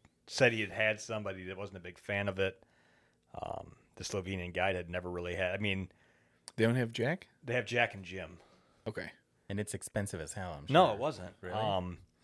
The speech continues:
Speaker 1: 'cause I, I wanted to get our guide, p-, as part of his, uh, gift at the end, I wanted to find him a nice bottle.
Speaker 3: Yeah.
Speaker 1: And I spent almost two hours walking around the entire damn city of Bled to try and
Speaker 3: Oh.
Speaker 1: find something that wasn't Jack or Jim.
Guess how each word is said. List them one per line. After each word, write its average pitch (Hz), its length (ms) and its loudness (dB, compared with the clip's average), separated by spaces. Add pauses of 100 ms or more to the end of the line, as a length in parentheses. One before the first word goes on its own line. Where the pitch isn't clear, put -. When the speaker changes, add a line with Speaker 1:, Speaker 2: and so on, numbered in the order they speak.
(320)
Speaker 1:
'cause 131 160 4
I, 143 240 8
I 139 100 6
wanted 156 260 6
to 139 80 4
get 135 440 6
our 107 360 2
guide, 107 680 -2 (1160)
p-, 135 80 4
as 110 140 2
part 110 200 6
of 104 80 -2
his, 98 280 -8 (100)
uh, 98 120 -2 (240)
gift 117 180 2
at 95 100 -14
the 101 140 -4
end, 104 140 0
I 90 60 0
wanted 98 240 -4
to 90 60 -10
find 98 260 -4
him 98 80 -6
a - 40 -4
nice 98 200 -6
bottle. 101 460 -4
Speaker 3:
Yeah. 101 220 -4 (480)
Speaker 1:
And 113 80 4
I 117 60 6
spent 117 260 2
almost 107 400 2
two 123 200 0
hours 98 340 6
walking 95 300 4
around 92 240 0
the 87 60 -4
entire 92 520 -4
damn 90 260 -4
city 90 300 -4
of 80 100 -6
Bled 80 460 -4
to - 100 -8
try 113 240 4
and 110 100 0
Speaker 3:
Oh. 101 40 -12
Speaker 1:
find 107 160 0
something 101 180 -6
that 85 140 -10
wasn't 101 340 -8
Jack 92 340 -4
or 87 60 -6
Jim. 85 500 -6